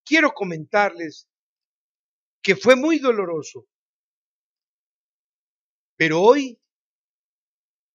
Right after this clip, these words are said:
cada día nos maravillamos más con el haber abierto los ojos a la verdad acerca de nuestro bendito Padre y Creador.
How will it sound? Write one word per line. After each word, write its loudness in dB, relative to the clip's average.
cada 2
día 0
nos -6
maravillamos -4
más -10
con -2
el 0
haber 2
abierto -4
los -8
ojos -10
a 0
la 2
verdad -4
acerca -2
de -8
nuestro -8
bendito -12
Padre -6
y -18
Creador. -6